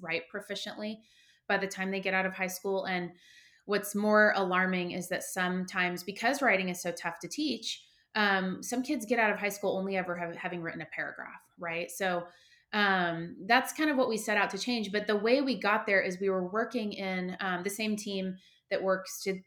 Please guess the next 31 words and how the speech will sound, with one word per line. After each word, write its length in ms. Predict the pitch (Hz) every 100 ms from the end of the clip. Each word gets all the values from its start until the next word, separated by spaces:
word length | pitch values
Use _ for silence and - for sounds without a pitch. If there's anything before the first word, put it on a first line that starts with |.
| -
together 380 | 185 175 170 170
today 440 | - 302 254 208
in 100 | 202
Writable 420 | 196 214 196 180
worked, 380 | 185 180 180 - 196
um, 260 | 185 180
for 200 | 175 185
a 100 | 180
while 400 | 185 202 262 196
at 160 | 190 -
Renaissance 520 | 185 185 185 175 -
Learning, 340 | 214 220 208
and 140 | 185 180
we, 180 | 185 185
and 120 | 190
we 60 | 180
had 100 | 175
a 40 |
startup 400 | 170 - 180 180
together 300 | - 185 175 170
before 300 | 175 170 170
that. 340 | 226 240 185 - - - - -
And 100 | 226
we 100 | 240
noticed 480 | 220 247 277 262 -
that 180 | 202
teachers 420 | - 226 214 208 196
who 100 | 196
were 80 |
teaching 420 | 190 196 - 180 180
reading 580 | 226 247 190 180 185